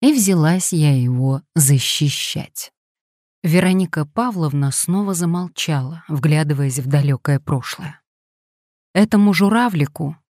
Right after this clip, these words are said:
такая фамилия необычная, было двадцать восемь лет, но женаты они были уже лет шесть, тогда рано женились.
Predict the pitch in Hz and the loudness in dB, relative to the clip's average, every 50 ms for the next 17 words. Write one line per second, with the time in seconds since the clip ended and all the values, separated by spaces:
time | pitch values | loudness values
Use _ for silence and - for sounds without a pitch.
0 | _ _ - 170 165 - 160 156 151 143 - - 190 190 196 175 143 127 139 139 | _ _ -2 0 2 2 2 2 2 0 -2 -2 -2 0 0 0 0 2 2 2
1 | 139 143 151 151 151 156 151 143 139 - - - - 139 135 139 - - - - | 2 4 4 4 4 2 2 0 -2 -4 -4 -4 -4 -4 -4 -6 -8 -14 -20 -20
2 | - - - - 196 220 240 247 208 160 156 180 185 180 - - 143 - 147 156 | -20 -20 -6 0 2 4 4 4 2 2 2 2 2 0 -2 -6 -6 -2 0 0
3 | 151 139 - 160 160 156 147 143 127 - - _ _ _ _ _ _ _ _ _ | 0 2 2 2 2 4 2 2 0 -2 -8 _ _ _ _ _ _ _ _ _
4 | - 170 165 143 131 151 151 147 156 160 170 185 - 220 220 220 214 214 202 180 | 2 4 4 4 4 4 4 4 2 2 0 -2 -2 0 0 2 2 2 2 2
5 | 196 196 196 190 185 165 151 143 180 185 180 175 175 175 170 - - - - 185 | 0 0 0 0 0 0 0 0 0 0 0 0 -2 -4 -4 -6 -6 -4 -2 -2
6 | 151 - - - - - - _ _ _ _ _ _ _ _ - 160 151 165 175 | -2 -4 -4 -8 -10 -12 -14 _ _ _ _ _ _ _ _ -2 0 2 4 4
7 | 175 175 185 196 214 220 170 139 120 139 143 135 131 135 123 123 156 160 - - | 4 4 2 2 0 0 0 -2 0 0 2 2 2 2 0 -2 -4 -10 -12 -14
8 | - | -14